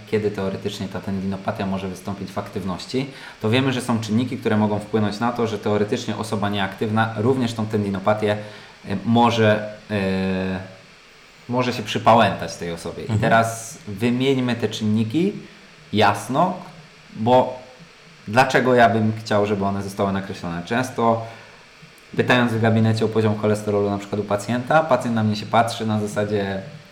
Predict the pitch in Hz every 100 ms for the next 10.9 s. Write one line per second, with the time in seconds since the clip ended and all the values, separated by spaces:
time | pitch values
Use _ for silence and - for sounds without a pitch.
0 | - 147 151 147 95 95 98 123 123 117
1 | 113 - 120 110 95 104 110 107 113 104
2 | 110 110 123 - - - 113 110 113 120
3 | 110 - 110 104 104 107 104 - - 110
4 | 107 107 95 82 80 - - - 117 143
5 | 147 143 135 131 123 131 117 123 127 127
6 | 107 104 - 110 113 151 185 202 - -
7 | - 120 120 143 147 139 - 135 123 113
8 | 127 127 113 110 117 110 113 110 110 113
9 | 110 104 - - - 113 104 107 104 -
10 | - 92 85 117 - - 95 - -